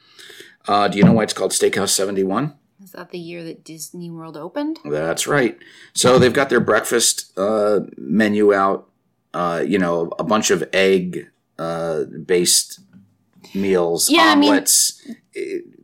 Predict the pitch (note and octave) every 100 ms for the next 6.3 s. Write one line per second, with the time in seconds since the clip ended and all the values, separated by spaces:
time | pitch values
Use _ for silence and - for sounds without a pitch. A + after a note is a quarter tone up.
0 | - A#2+ - C#3+ C#3 A2 - F#2+ E4+ F4
1 | - A#3 A#3+ A#3+ A3+ A#3 G#3+ G#3+ G#3 A3
2 | G#3+ G3+ G3+ A3+ A3+ B3 A3 F#3 F3+ F3+
3 | F#3 F#3 - E3+ E3+ F3+ F#3+ F#3+ G3+ F3+
4 | - F3+ E3 - - F3+ F3 E3+ E3 -
5 | - - - - G3+ G#3 A3 C4+ D#4+ D#4+
6 | - D#4 D4+